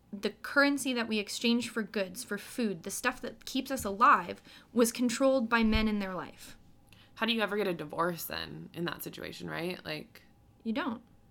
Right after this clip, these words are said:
Speaker 2: Well, exactly. That's, yeah, it was
Speaker 1: Yeah.
Speaker 2: a rhetorical question. But
Speaker 1: Yeah.
Speaker 2: it's, it's insane to think about that.
Speaker 1: I mean, and even if you think, like, how do you get a divorce?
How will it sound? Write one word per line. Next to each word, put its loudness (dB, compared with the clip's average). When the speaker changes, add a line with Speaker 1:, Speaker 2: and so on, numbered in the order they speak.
Speaker 2:
Well, 6
exactly. 10
That's, -2
yeah, 6
it -2
was -2
Speaker 1:
Yeah. 2
Speaker 2:
a 2
rhetorical -2
question. -4
But -2
Speaker 1:
Yeah. -2
Speaker 2:
it's, -6
it's -4
insane 0
to -8
think -6
about -4
that. 8
Speaker 1:
I 6
mean, 2
and 2
even 0
if -6
you 0
think, -2
like, -4
how 2
do 2
you 2
get 0
a 0
divorce? -2